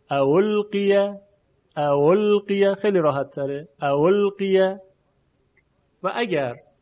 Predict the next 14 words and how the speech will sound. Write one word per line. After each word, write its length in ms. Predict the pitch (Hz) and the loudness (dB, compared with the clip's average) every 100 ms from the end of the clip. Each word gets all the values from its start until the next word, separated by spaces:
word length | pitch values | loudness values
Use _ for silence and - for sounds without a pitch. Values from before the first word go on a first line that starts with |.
| _ | _
خواستیم 640 | - 190 190 - 135 120 127 _ _ _ _ _ | -4 -4 -4 -6 -6 -6 -14 _ _ _ _ _
همزهٔ 420 | - 143 156 202 170 | -6 -6 -4 -4 -4
مکسور 600 | 143 135 - - 202 151 | -4 -6 -10 -6 -4 -2
رو 240 | 131 127 | -4 -6
تسهیل 600 | 123 131 131 _ 139 135 | -6 -12 -12 _ -8 -6
بکنیم، 840 | 131 139 143 147 190 220 240 254 262 _ _ _ _ _ _ - | -6 -4 -4 -2 -4 -6 -8 -12 -16 _ _ _ _ _ _ -6
ا 400 | 175 185 196 208 - - | 0 2 2 -2 -8 -2
ای. 380 | 175 143 127 - _ | 0 0 -4 -10 _
حالا 220 | _ 175 240 | _ -4 -2
این 300 | 208 220 214 | -4 -6 -4
ای 240 | 185 175 | -2 -2
دوم 480 | 165 170 156 180 220 | 0 -4 -2 -2 -2
رو 100 | 226 | -2
ما 380 | 220 233 247 | 0 0 0